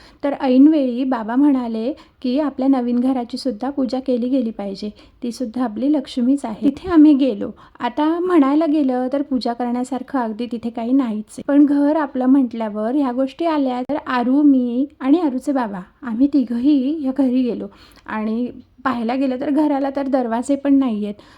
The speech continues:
फक्त बाहेरची जी फ्रेम आहे ती तयार झालेली आहे, जे तुम्हाला व्हिडिओमध्ये दिसतंय अगदी तशाच कंडिशनमध्ये. आणि त्यानंतर आम्ही इथेच चौकटीची जी पूजा करतो, ती पूजा आम्ही इथे केली.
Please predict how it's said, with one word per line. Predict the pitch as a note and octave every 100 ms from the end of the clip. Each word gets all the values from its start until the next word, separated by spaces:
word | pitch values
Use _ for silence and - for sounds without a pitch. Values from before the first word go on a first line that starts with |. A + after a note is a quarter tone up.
| _
फक्त | B3 - - A#3+
बाहेरची | B3+ B3+ A#3+ D4+ C#4+ - D4+
जी | D4 F4
फ्रेम | D#4+ A#3+ C4+ D4
आहे | B3+ A3+ C4
ती | E4 D4
तयार | C4 B3 B3+
झालेली | D4+ C#4 C4+ B3
आहे, | A3 G#3 C4+
जे | D#4
तुम्हाला | E4 D4+ D4 D4
व्हिडिओमध्ये | D4 C4 B3+ B3+ A#3
दिसतंय | A3+ A3 - G#3 A#3+
अगदी | D4 A#3 A#3 D#4 E4
तशाच | C4+ B3+ C#4
कंडिशनमध्ये. | C4 A3+ G#3 G#3 G#3 G3+ G3+ - - - _ -
आणि | A3+ A3 B3+ D#4+ - -
त्यानंतर | B3+ C#4 F#4 D4 B3 D4+
आम्ही | D4 B3 A#3+ B3+
इथेच | D4 C4 C4+ A#3 D4+ - _ - A3
चौकटीची | A3+ A3+ A#3+ C4 B3+ C4+
जी | C#4+
पूजा | C#4+ A#3+ G#3+ A3+
करतो, | B3 G#3+ A3 A#3
ती | D4+ -
पूजा | C#4 C4 B3+ C4+
आम्ही | D4+ C4+ C#4
इथे | C4+ C#4+
केली. | C#4+ A#3 G#3+